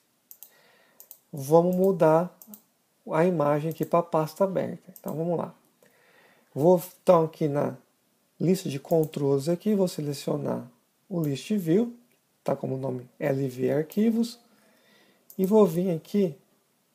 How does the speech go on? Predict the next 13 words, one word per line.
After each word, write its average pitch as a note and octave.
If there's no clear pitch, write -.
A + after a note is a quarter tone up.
no F#3
evento D#3+
item F#3+
selection D3+
change, E3
quer E3
dizer, C#3+
quando G3+
o F#3+
item G#3
selecionado F3
está F#3
mudando. D3+